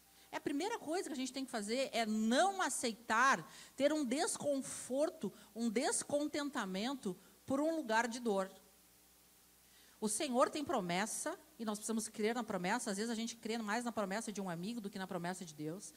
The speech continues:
Existe uma promessa de Deus que todo aquele que crer nele terá vida em abundância. E é, se essa vida em abundância não estava ali em Moabe, onde é que tá?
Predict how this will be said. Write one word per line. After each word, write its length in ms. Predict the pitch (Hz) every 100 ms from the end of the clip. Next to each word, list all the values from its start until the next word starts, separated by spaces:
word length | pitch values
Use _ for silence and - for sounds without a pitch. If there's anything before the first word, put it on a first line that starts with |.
| - - -
Existe 380 | 185 247 415 339
uma 120 | 302
promessa 560 | 247 180 185 254 302
de 80 | 196
Deus 220 | 170 233
que 120 | 233 220
todo 260 | - 294
aquele 280 | 349 269 277
que 120 | 269
crer 280 | - 240 247
nele 300 | 214 220 254
terá 260 | 247 233 220
vida 220 | 214 220
em 20 |
abundância. 640 | 214 220 190 131 - - - - - -
E 160 | - 247
é, 140 | 330
se 140 | 339 370
essa 240 | - 480
vida 280 | 247 311 285
em 60 | 277
abundância 540 | 254 277 233 214 233
não 240 | 226 349
estava 760 | 403 - - 262 254 202 165 151 - - -
ali 360 | 277 269 254 285
em 20 |
Moabe, 720 | 262 202 202 302 277 226 165 156 - - - - -
onde 160 | 262
é 40 | -
que 120 | -
tá? 280 | 226 151